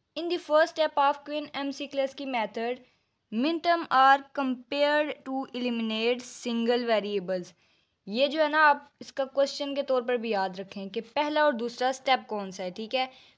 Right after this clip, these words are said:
क्वेश्चन भी बन सकता है आपका। तो जो पहला स्टेप है कि हम क्या करेंगे, मिन टर्म जो हैं कंपेयर की जाए, अ, जाती हैं, कंपेयर की जाती है किसके साथ, एलिमिनेट सिंगल वेरिएबल।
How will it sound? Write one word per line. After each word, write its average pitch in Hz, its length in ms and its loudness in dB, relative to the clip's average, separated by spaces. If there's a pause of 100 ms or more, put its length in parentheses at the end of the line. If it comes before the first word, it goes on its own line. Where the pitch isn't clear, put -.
क्वेश्चन 294 340 2
भी 285 100 0
बन 208 200 0
सकता 202 320 -8
है 185 60 -2
आपका। 180 320 -8 (360)
तो 233 60 -2
जो 240 140 -2
पहला 302 340 4
स्टेप 302 340 0
है 311 80 4
कि 311 120 -2
हम 269 140 -2
क्या 277 160 2
करेंगे, 269 500 0 (500)
मिन 247 360 -2
टर्म 311 260 4
जो 285 160 2
हैं 269 300 0
कंपेयर 294 480 2
की 285 160 -6
जाए, 233 220 6
अ, 208 640 -4
जाती 214 400 2
हैं, 302 240 0 (220)
कंपेयर 262 340 0
की 311 120 -2
जाती 294 240 2
है 294 60 -6
किसके 320 280 -6
साथ, 330 360 2
एलिमिनेट 262 520 0
सिंगल 254 520 -2
वेरिएबल। 202 640 -2